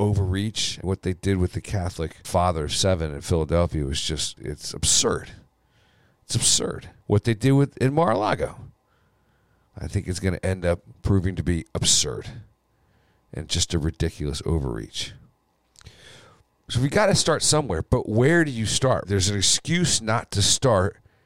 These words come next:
everywhere, except for one. And I wanna thank Joe Biden for providing us this glide path.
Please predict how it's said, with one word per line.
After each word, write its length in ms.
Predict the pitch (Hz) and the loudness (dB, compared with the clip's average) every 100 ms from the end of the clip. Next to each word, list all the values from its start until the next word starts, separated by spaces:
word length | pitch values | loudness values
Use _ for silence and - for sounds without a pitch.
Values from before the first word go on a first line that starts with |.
| _ _ _ _ - | _ _ _ _ -2
everywhere, 880 | 143 156 113 95 69 65 50 50 - - | 2 2 2 0 0 -4 -6 -8 -12 -6
except 360 | 131 - 269 - | 0 2 0 0
for 180 | 214 | 2
one. 400 | 143 101 69 64 - _ _ _ _ _ _ _ | 4 2 0 -6 -20 _ _ _ _ _ _ _
And 140 | - 98 | -4 0
I 40 | |
wanna 320 | 98 101 95 - | 2 2 0 -2
thank 400 | - 117 120 - | -4 -2 -2 -2
Joe 240 | - 98 | 0 0
Biden 380 | 85 78 85 87 | 2 0 0 -4
for 180 | - 92 | -8 -8
providing 580 | - 90 76 82 80 76 | -2 -2 0 0 0 -6
us 160 | 80 | -8
this 160 | - 85 | -6 -6
glide 360 | - 101 120 - | -2 0 0 0
path. 360 | 76 69 - | -2 -6 -14